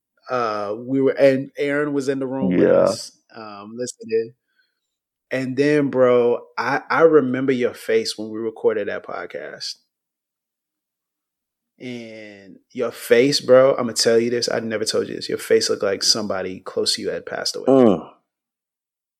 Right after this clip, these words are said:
Speaker 1: It looked like a family member died. And it made me hesitant 'cause I was like, "Man, it's," I was like, "Oh, I don't know if we actually gonna run this." Like, Jamar might be like, "Ah, well, you know, like, let's pull back."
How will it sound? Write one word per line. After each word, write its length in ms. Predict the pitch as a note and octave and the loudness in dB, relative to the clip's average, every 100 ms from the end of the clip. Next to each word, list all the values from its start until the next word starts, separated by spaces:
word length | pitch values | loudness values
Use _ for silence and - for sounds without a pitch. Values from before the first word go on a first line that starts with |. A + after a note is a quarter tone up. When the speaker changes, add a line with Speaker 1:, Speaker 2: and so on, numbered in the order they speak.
| _ _ _ _ _ _ _ _ | _ _ _ _ _ _ _ _
Speaker 1:
It 60 | C3+ | -10
looked 220 | B2 B2 | -8 -6
like 180 | A#2 A2 | -6 -8
a 40 | |
family 400 | G#2+ - A2+ G2+ | -14 -14 -16 -16
member 260 | F#2+ F2+ - | -18 -20 -20
died. 360 | - - - _ _ _ _ _ _ _ _ _ _ _ _ _ _ _ _ _ _ _ _ _ _ _ C3+ | -18 -18 -20 _ _ _ _ _ _ _ _ _ _ _ _ _ _ _ _ _ _ _ _ _ _ _ -8
And 140 | C3+ | -4
it 80 | B2+ | -2
made 320 | B2+ D3 D#3 | 4 6 6
me 180 | D3 A#2+ | 0 -2
hesitant 640 | G#2 E3 A#3 F3 C#3 A#2 | -2 0 0 -2 -6 -6
'cause 100 | C3 | -2
I 100 | C#3 | 0
was 160 | C3 A2+ | 0 -2
like, 300 | G#2+ G2 F#2+ _ _ _ _ _ _ _ _ _ | -6 -8 -14 _ _ _ _ _ _ _ _ _
"Man, 360 | G2+ C#3+ D#3 C#3 | -4 2 2 2
it's," 120 | B2+ - _ _ - - - - | -2 -6 _ _ -20 -20 -16 -12
I 140 | - B2+ | -2 6
was 140 | D#3 | 6
like, 180 | A2 G2 | 6 -2
"Oh, 60 | A#2 F3 | -2 0
I 140 | F#3 | 0
don't 120 | G3 G#3 | -2 -2
know 120 | G#3 | -2
if 60 | |
we 200 | G#3 G#3+ G#3 | 0 4 4
actually 220 | G#3 G#3 | 4 0
gonna 160 | G3+ | 2
run 300 | G3 A#3+ D4 A3+ | 4 2 4 6
this." 200 | D3 C#3+ | 6 6
Like, 220 | C3 C3 | 0 0
Jamar 300 | C3+ F3 G3+ | -4 -2 0
might 180 | F#3 D3+ | 0 0
be 80 | C3+ | -2
like, 180 | G#2+ A#2+ | -4 -6
"Ah, 460 | D#3+ F3 F3+ F3 | -4 -4 -4 -2
well, 240 | E3+ F3 F3 | 0 2 0
you 140 | F3+ | -2
know, 220 | F3+ E3 | -4 0
like, 240 | E3 C#3 G#2 | 2 0 0
let's 180 | C3 - | -2 -2
pull 240 | F#2+ F2 | -2 -2
back." 320 | F2+ G#2+ - | 0 -2 -4